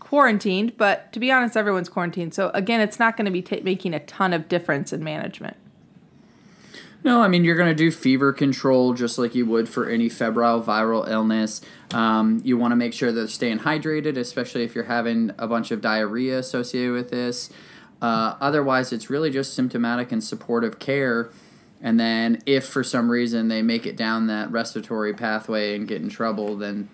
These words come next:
Speaker 2: sometimes they need admission and respiratory support. But thankfully, that is, again, um, very low in the pediatric population, at least.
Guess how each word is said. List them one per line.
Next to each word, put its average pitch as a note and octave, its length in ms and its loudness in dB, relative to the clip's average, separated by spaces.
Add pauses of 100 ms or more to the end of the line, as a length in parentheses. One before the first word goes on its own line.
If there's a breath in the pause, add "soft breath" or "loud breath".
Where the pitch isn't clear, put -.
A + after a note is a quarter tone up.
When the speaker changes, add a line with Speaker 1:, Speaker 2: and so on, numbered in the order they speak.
(100)
Speaker 2:
sometimes G#2+ 500 -8
they G#2 120 -6
need G2+ 320 -6 (360 loud breath)
admission G#2+ 540 -2
and G2+ 320 -4 (400)
respiratory G#2 560 -6
support. G#2 480 -6
But G2+ 160 -8
thankfully, A2 460 -2
that G2 200 -4
is, F#2+ 140 -6
again, G2 400 -8 (400 loud breath)
um, G2 320 -2
very G#2 260 -2
low G2+ 480 -4 (200)
in G2+ 160 -6
the G2 60 -4
pediatric G2 460 -2
population, F#2 520 -8
at F#2 80 -12
least. F#2+ 320 -10